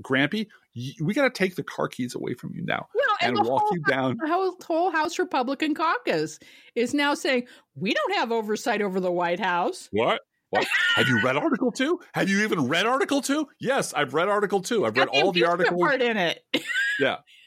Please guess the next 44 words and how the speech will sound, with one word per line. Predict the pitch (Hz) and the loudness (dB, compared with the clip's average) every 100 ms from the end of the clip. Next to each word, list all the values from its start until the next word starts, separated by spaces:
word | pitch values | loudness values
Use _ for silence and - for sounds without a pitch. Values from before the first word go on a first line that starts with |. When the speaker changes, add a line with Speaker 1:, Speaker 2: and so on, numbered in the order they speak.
| 120 | -2
Speaker 1:
I've | 127 | 0
read | 180 | 0
the | 156 | 0
supplemental | - 202 185 180 175 | -2 0 2 2 2
material. | 165 - 185 196 196 196 | 0 0 2 2 0 0
I've | 98 | 0
read | 110 110 | 0 0
a | |
few | - 117 | 0 0
of | 101 | 0
the | |
Federalists | 95 110 147 185 190 180 | 0 0 0 0 0 0
Speaker 2:
And | 320 | 0
Speaker 1:
even. | - | 2
Speaker 2:
Benghazi, | 370 185 | 2 2
Speaker 1:
And | |
yeah, | 415 370 | 2 2
Speaker 2:
Benghazi | 381 370 349 415 381 392 453 | 0 0 2 2 2 0 0
Speaker 1:
you | 392 | 0
Speaker 2:
now | 349 349 | 0 0
has | 359 359 | 0 0
their | 381 | -2
panties | - 427 494 415 | -2 0 0 0
in | 381 | 0
a | 339 | -2
twist | - 330 294 370 | -2 -2 -2 -2
over | 392 349 | -2 0
Speaker 1:
No, | 415 359 123 | 2 2 0
Speaker 2:
congressional | 330 349 139 185 262 | -2 -2 0 2 4
Speaker 1:
no, | - | 2
Speaker 2:
oversight. | - - 269 180 226 | 0 0 -2 0 0
Speaker 1:
no. | 285 - | 0 0
Speaker 2:
Yes. | 381 175 170 - - 180 | -2 -2 -4 -10 -6 -2
Speaker 1:
Benghazi | 175 160 175 202 226 | 0 0 0 2 0
happened | - 156 160 196 | 0 0 0 0
before | 185 - 233 | 0 0 -2
two | 220 165 | 0 0
thousand | 151 165 | 0 0
sixteen, | 175 160 147 330 | 4 4 4 2
Speaker 2:
Yeah, | |
Speaker 1:
Blue | 208 117 | 2 2
Gal. | 107 | 2
Speaker 2:
yeah. | |
Speaker 1:
It | 135 | 0